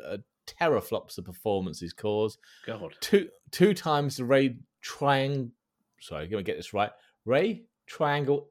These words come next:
Speaker 1: intersection throughput, whatever that
Speaker 2: mouthful.
Speaker 1: is. It is.
Speaker 2: <laughs>
Speaker 1: Uh, there's also two new hardware units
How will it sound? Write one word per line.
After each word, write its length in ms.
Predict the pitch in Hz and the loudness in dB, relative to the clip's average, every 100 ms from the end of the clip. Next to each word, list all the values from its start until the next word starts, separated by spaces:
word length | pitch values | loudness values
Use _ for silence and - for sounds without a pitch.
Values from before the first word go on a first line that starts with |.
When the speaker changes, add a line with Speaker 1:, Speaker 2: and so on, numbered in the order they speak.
| _ 147 | _ -2
Speaker 1:
intersection 720 | 147 139 - 147 - - 117 | -2 -2 -4 -4 -4 -10 -12
throughput, 640 | - 147 135 - 113 - - _ _ _ _ _ | 0 2 2 0 -4 -6 -18 _ _ _ _ _
whatever 380 | 101 110 113 98 | -4 2 2 2
that 260 | 98 113 85 | 4 4 4
Speaker 2:
mouthful. 60 | 85 | 2
Speaker 1:
is. 260 | 139 - - - 147 - 740 143 | 0 -2 -14 -8 -6 -6 0 4
It 100 | 135 | 6
is. 400 | 127 226 - - | 6 6 2 -8
Speaker 2:
<laughs> 60 | - | -4
Speaker 1:
Uh, 460 | 107 113 113 117 - - - _ _ _ | 0 0 0 -2 -4 -18 -20 _ _ _
there's 200 | 170 139 | -4 0
also 240 | 170 165 | 2 4
two 320 | 147 - 185 175 | 4 4 2 4
new 180 | 156 | 2
hardware 460 | 139 - 160 143 127 | 0 0 2 2 2
units 360 | 110 104 95 | 2 0 -4